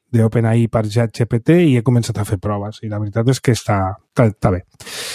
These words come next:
Em, et responc, Raimon. No, el que tu estàs dient és que tu et pots baixar,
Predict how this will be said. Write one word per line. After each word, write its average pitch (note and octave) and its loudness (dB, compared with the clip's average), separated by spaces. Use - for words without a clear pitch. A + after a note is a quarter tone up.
Em, C3 4
et B2+ 0
responc, E3 4
Raimon. D#3 4
No, E3 6
el D3+ 6
que C#3+ 4
tu F3+ 2
estàs G#3+ 2
dient F#3+ 6
és - -2
que E3 0
tu F3+ 6
et E3+ -8
pots F#3+ 2
baixar, C#3+ 2